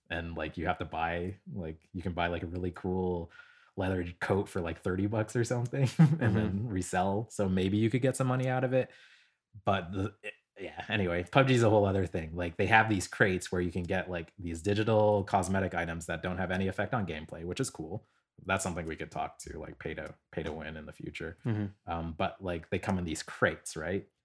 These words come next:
Speaker 1: But to unlock the crate, you have to pay two dollars.
Speaker 2: Right.
Speaker 1: Like, <laughs> that's a whole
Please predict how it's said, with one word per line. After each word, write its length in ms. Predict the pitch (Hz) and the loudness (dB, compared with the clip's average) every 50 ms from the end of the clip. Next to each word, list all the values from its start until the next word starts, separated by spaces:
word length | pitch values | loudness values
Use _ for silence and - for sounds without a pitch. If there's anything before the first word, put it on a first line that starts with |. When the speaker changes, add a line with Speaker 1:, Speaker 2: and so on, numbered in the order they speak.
| _ - - - - | _ -20 -12 -4 0
Speaker 1:
But 200 | 104 95 - - | 0 0 0 0
to 140 | - - - 98 | -4 -2 0 0
unlock 360 | 101 101 101 95 92 87 - | 2 2 4 2 2 0 -2
the 80 | - - | -4 -8
crate, 400 | - - - 87 95 113 - 98 | -6 -4 -2 0 0 -2 -2 -2
you 100 | 92 85 | -4 -4
have 120 | 82 - | -4 -4
to 80 | - 82 | -6 -10
pay 280 | - - - 85 82 | -8 -4 -4 -4 -4
two 200 | 82 - - 85 | -4 -4 -6 -6
dollars. 600 | 80 85 78 78 - - - - - - - - _ _ _ _ _ _ _ _ | -4 -4 -4 -6 -8 -14 -20 -20 -20 -18 -18 -20 _ _ _ _ _ _ _ _
Speaker 2:
Right. 360 | - 107 104 101 95 143 143 - _ _ _ _ - | -6 -4 -4 -4 -4 -6 -8 -12 _ _ _ _ -4
Speaker 1:
Like, 440 | 95 95 95 95 92 92 - - - 226 - - - - - - - - | 0 2 2 2 2 0 -4 0 4 6 6 6 6 2 0 0 -2 -2
<laughs> 340 | - - - - - - - | -4 -6 -8 -12 -12 -2 4
that's 300 | 165 131 123 123 - - | 6 8 8 8 6 6
a 120 | 135 123 | 4 6
whole 560 | 117 127 123 117 113 113 110 107 107 101 101 | 6 6 6 6 6 6 6 6 4 4 2